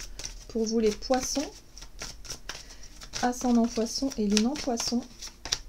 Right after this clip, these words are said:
Confiance, bah oui. La confiance en soi, les finances et les valeurs.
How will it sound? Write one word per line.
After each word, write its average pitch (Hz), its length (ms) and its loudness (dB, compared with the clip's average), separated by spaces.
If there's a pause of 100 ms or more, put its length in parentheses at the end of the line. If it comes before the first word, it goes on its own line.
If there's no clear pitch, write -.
(480)
Confiance, - 800 -4
bah 180 120 -6
oui. - 300 -4 (800)
La 262 140 4
confiance 339 500 -4
en 330 80 2
soi, 269 380 0 (720)
les 202 80 6
finances 302 480 4
et 233 80 8
les 208 100 10
valeurs. 202 560 4